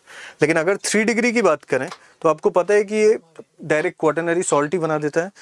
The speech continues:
तो further रिएक्शन की फिजिबिलिटी रहती ही नहीं है।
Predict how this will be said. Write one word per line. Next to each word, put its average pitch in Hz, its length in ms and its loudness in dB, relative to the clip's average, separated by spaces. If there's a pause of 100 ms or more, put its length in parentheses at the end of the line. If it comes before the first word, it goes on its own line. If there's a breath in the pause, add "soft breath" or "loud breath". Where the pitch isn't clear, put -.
(160 loud breath)
तो - 80 -16
further 151 320 2
रिएक्शन 143 460 0
की 160 100 -4
फिजिबिलिटी 143 640 -2
रहती 135 320 -2
ही 147 140 -2
नहीं 120 200 -4
है। 107 120 -10